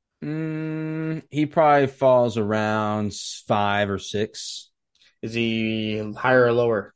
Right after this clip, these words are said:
Speaker 2: than Mike, than, uh, Aaron Gordon?
Speaker 1: He is, oh, lower.
Speaker 2: Okay, I agree.
Speaker 1: Lower.
Speaker 2: Wait, what about with Michael
Speaker 1: Defense.
Speaker 2: Porter Junior?
Speaker 1: He's better than Michael Porter Junior.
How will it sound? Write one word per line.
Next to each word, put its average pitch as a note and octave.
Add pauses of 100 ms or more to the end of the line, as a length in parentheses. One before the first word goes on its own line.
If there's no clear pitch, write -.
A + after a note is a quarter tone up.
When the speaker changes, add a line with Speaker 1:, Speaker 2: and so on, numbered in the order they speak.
Speaker 2:
than G#2
Mike, G#2 (140)
than, G#2+
uh, G#2
Aaron G#2
Gordon? G#2 (400)
Speaker 1:
He D#3+ (440)
is, A#2 (260)
oh, F#3
lower. A2+ (1000)
Speaker 2:
Okay, G#2 (140)
I A2+
agree. A2 (560)
Speaker 1:
Lower. F#2
Speaker 2:
Wait, B2+
what D3
about C#3+
with C3+
Michael B2+
Speaker 1:
Defense. B2
Speaker 2:
Porter A#2
Junior? A#2 (120)
Speaker 1:
He's A#2
better G#2
than F2+
Michael E2+
Porter D#2+
Junior. -